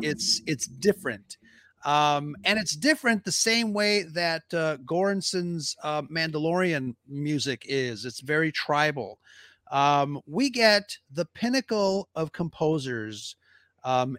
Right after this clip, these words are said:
in the body of work that John Williams has given us for the original trilogy and the main Star Wars stories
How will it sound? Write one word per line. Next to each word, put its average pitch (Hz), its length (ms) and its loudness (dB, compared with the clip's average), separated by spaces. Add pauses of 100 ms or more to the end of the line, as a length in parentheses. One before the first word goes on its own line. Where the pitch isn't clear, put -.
(120)
in 147 240 -6
the 135 840 -2 (120)
body 185 380 4
of 147 160 0
work 147 340 0
that 120 140 -8
John 156 380 -4
Williams 143 580 -8
has 117 280 -4
given 139 340 -2
us 95 280 -4
for 120 380 4
the 113 160 0
original 147 340 -2
trilogy 139 640 -2
and 120 180 -4
the 117 60 -4
main 156 480 0
Star 143 460 2
Wars 131 440 -2
stories 107 800 -2